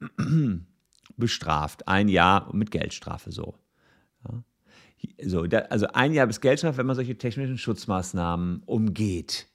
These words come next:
Jetzt erstmal die gute Nachricht für euch. Wir sind noch in, in der Strafnorm drin. Die gute Nachricht, ähm,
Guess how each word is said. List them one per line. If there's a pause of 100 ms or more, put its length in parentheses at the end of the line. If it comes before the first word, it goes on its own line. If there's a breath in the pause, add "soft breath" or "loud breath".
(1200 soft breath)
Jetzt
erstmal
die
gute
Nachricht
für
euch. (140)
Wir
sind
noch
in,
in
der
Strafnorm
drin.
Die
gute
Nachricht,
ähm,